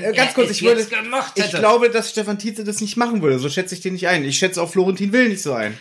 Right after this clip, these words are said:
Speaker 2: Wenn er es jetzt gemacht hätte, meine Reaktion wäre wahrscheinlich, jo.
Speaker 1: Ja, aber da unterscheiden wir uns.
Speaker 2: Wahrscheinlich.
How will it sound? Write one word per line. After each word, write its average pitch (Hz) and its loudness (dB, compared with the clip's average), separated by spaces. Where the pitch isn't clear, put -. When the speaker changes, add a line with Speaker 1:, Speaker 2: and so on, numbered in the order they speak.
Speaker 2:
Wenn 170 -2
er 202 0
es 190 0
jetzt 190 0
gemacht 185 -2
hätte, 117 -2
meine 180 0
Reaktion 170 0
wäre 156 0
wahrscheinlich, 165 0
jo. - -6
Speaker 1:
Ja, 131 -2
aber 104 -4
da 104 0
unterscheiden 131 4
wir 104 0
uns. 104 -8
Speaker 2:
Wahrscheinlich. 123 -4